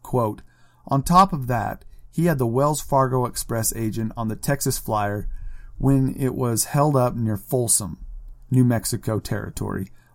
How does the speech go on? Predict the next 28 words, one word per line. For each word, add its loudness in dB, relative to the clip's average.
on 4
July 6
eleventh, 2
eighteen 2
ninety-nine, 0
by 4
the 2
Ketchum 6
gang, 4
Sam 4
Ketchum 0
and -4
Elzie 2
Lay 2
and 2
Will 2
Carver 2
and -4
Harvey -4
Logan. 0
Two 10
of 4
the -2
three 2
men 0
were -2
not 0
masked, -2